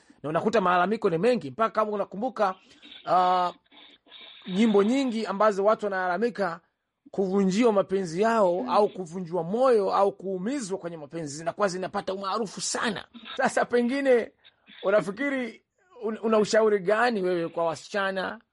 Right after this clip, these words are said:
Speaker 1: kwa wavulana wenzako, vijana ambao wanatafuta mapenzi na mambo yanakuwa magumu?
Speaker 2: Kwanza imekuwa, imekuwa rahisi sana watu kuingia kwenye mahusiano kwa kipindi cha sasa, tofauti na zamani.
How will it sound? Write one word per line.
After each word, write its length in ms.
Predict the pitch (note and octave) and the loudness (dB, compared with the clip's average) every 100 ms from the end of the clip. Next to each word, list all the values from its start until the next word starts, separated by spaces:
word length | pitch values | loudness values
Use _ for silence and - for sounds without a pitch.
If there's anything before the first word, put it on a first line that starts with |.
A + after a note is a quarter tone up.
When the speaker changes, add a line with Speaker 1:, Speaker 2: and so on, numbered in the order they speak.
| _ | _
Speaker 1:
kwa 120 | D3+ | 4
wavulana 520 | E3 D#3 E3 F#3+ F#3+ F3+ | 4 4 2 0 2 -2
wenzako, 520 | D#3+ F#3 F#3 F3+ F3+ | -2 0 0 -2 -6
vijana 460 | D3 D3 F#3 F#3 | -6 -4 -4 -2
ambao 220 | E3 E3 E3+ | -2 0 -2
wanatafuta 440 | D#3 E3 D3+ E3 | -2 -6 -6 -6
mapenzi 640 | D3+ C3+ F#3 F3 C#3 C3+ _ _ _ | -8 -6 -6 -6 -10 -16 _ _ _
na 200 | C3+ D#3+ | -2 0
mambo 280 | E3+ G3+ F#3 | 2 2 2
yanakuwa 300 | E3+ E3 E3+ | 0 2 0
magumu? 540 | E3+ D#3+ G3+ F3+ D3 B2+ _ - - _ - _ _ - - | 0 0 0 0 -2 -8 _ -20 -20 _ -20 _ _ -12 0
Speaker 2:
Kwanza 1120 | C3 E3 G#3+ G3 F3 E3 D#3+ D3+ D3 C#3 C3+ C#3+ | 2 2 -2 -8 0 0 0 -2 -4 -4 -8 -8
imekuwa, 640 | C#3+ C#3 - E3 D3+ C#3+ | -8 -8 -6 0 2 0
imekuwa 720 | C3+ C#3 - _ D#3 C#3 C3+ | -2 -10 -14 _ -2 0 2
rahisi 520 | B2+ B2+ D3+ D#3 _ - - | 0 -4 -8 -20 _ -18 -8
sana 260 | D3+ C3 B2 | -6 -2 -2
watu 180 | B2 - _ | -4 -8 _
kuingia 300 | A2+ - A#2+ | -20 -14 -12
kwenye 200 | A2+ A2 | -12 -12
mahusiano 840 | G#2+ G#2+ - A#2+ A2 G#2 - D#3+ | -12 -12 -8 0 2 2 0 0
kwa 100 | - | 2
kipindi 380 | - B2 B2+ A#2+ | -2 -4 -6 -6
cha 220 | - A2+ | -4 0
sasa, 260 | C#3+ B2+ - | 2 0 -2
tofauti 460 | - A#2 A#2+ B2 A#2 | -6 -4 -4 -4 -2
na 120 | A#2 | -2
zamani. 580 | A#2 A#2+ C#3+ D#3 F3 | 0 0 0 -2 -8